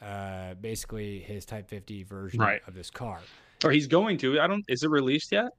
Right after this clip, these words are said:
Speaker 1: Um, so it's currently, I think, still
Speaker 2: Still in
Speaker 1: in de-,
Speaker 2: development, I think.
Speaker 1: it's expected to come out this year in twenty twenty-two, so probably Q three or Q four.
Speaker 2: Okay.
Speaker 1: Um, however, the main competitors, which would also be considered successors to this car,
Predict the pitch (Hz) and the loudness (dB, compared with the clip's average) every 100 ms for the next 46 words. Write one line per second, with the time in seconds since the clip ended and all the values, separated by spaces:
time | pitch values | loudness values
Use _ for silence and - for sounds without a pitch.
0 | _ 120 120 117 113 110 - - 123 135 | _ -8 -6 -6 -6 -8 -12 -14 -8 -4
1 | 127 123 127 - - 139 139 127 127 120 | -4 -4 -8 -10 -8 -8 -6 -6 -6 -4
2 | 117 - _ _ _ _ _ _ - - | -6 -12 _ _ _ _ _ _ -20 -16
3 | - 165 - - 123 113 135 107 117 98 | -12 -10 -10 -2 0 2 0 2 0 0
4 | 92 85 87 - - - 131 - 147 139 | 0 -2 -2 -4 -6 -6 -8 -8 -6 -6
5 | 156 131 - 120 107 95 101 - 104 95 | -6 -8 -8 -8 -8 -8 -10 -10 -10 -6
6 | 90 101 92 95 82 82 - 95 113 110 | -4 -4 -2 -6 -8 -14 -10 -6 -6 -6
7 | - 107 110 95 87 95 87 95 87 - | -8 -8 -8 -12 -14 -16 -12 -12 -12 -18
8 | - - - - _ - 117 113 127 113 | -20 -20 -20 -20 _ -14 -6 -2 -2 -4
9 | 104 101 - - - - 139 143 165 127 | -6 -10 -14 -20 -18 -10 -4 -2 -2 -2
10 | 107 - _ _ 127 123 127 143 139 - | -4 -8 _ _ -8 -4 -4 -4 -4 -2
11 | 156 135 113 104 - 107 - - - - | -2 -2 -4 -4 -6 -10 -12 -10 -8 -6
12 | 127 117 101 113 101 - - 104 - 92 | -6 -6 -8 -10 -12 -14 -10 -10 -10 -14
13 | - 92 90 - 92 87 | -12 -12 -12 -10 -10 -10